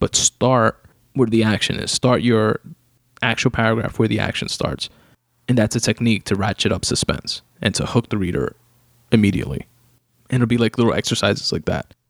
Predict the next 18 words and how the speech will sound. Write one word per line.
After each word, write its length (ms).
And 100
then 140
some 200
of 140
the 220
writing 260
assignments 540
are 180
more 180
in 120
depth. 340
Like, 880
from 260
Dan 260
Brown's 720
course, 480
there's 400
a, 440